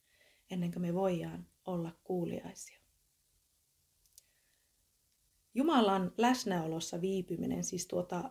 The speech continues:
tuottaa automaattisesti kuuliaisuutta, joka vie meidät siihen Jumalan valtakuntaan, sen todellisuuteen.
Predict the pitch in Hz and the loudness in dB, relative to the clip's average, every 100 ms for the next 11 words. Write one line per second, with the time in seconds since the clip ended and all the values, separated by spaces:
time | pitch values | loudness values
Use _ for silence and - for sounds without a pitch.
0 | - 208 196 - 180 175 214 202 180 - | 2 2 2 0 0 4 6 6 4 0
1 | 175 - 175 175 - - - 185 185 - | -4 -8 -8 -8 -8 -12 -4 0 0 0
2 | - - - - - - _ _ _ 202 | -2 -4 -12 -18 -20 -20 _ _ _ -2
3 | 202 202 185 175 - 214 214 175 170 170 | 0 2 0 -2 -4 4 6 6 4 0
4 | 175 170 - 190 180 180 180 175 180 180 | 0 -4 -6 -6 -4 -2 0 0 -2 -8
5 | 190 - _ 185 175 175 175 - _ - | -12 -14 _ -8 -8 -8 -16 -20 _ -20
6 | _ _ _ _ - 185 185 180 - - | _ _ _ _ -4 -2 -2 -2 -4 -6
7 | 202 220 - | -10 -12 -16